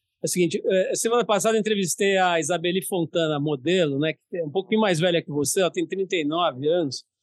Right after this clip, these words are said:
e é linda, maravilhosa e tal, né, uma das modelos mais, é, conhecidas do mundo e tudo.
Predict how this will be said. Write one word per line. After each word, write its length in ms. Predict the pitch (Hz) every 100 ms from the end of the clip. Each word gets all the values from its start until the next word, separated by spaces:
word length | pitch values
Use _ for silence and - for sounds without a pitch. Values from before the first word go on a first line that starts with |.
| _ _ _ _ _ _ _ -
e 100 | 175
é 120 | 185
linda, 760 | 147 147 147 170 185 151 135 127
maravilhosa 960 | 139 147 143 139 139 165 160 139 120
e 20 |
tal, 340 | 123 170 170 147
né, 240 | 160 165 131
uma 180 | 120 147
das 140 | 143 131
modelos 340 | 143 156 143
mais, 580 | 143 156 135 - - - _ _ _ _ _ _ _
é, 40 | 135 127 120 120 - -
conhecidas 640 | 156 139 123 - 143 135
do 120 | 127
mundo 440 | 127 156 180 143 123
e 40 |
tudo. 280 | - 135 127